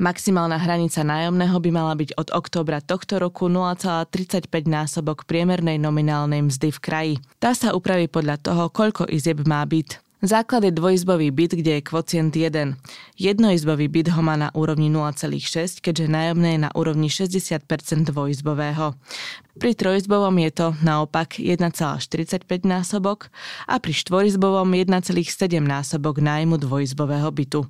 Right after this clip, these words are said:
Nájomné byty sú spolu s exekúciami kľúčovou agendou Sme rodina.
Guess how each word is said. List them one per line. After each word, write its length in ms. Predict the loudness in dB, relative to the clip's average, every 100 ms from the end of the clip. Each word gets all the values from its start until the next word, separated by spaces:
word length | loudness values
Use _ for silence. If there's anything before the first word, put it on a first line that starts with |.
| _ _
Nájomné 480 | 0 2 4 6 4
byty 240 | 4 2
sú 160 | 0 0
spolu 240 | 0 0
s 100 | 0
exekúciami 800 | 0 0 0 0 -2 0 2 0
kľúčovou 560 | 2 0 0 0 0 0
agendou 420 | -2 0 0 0 0
Sme 160 | -2
rodina. 480 | 0 0 0 0 -2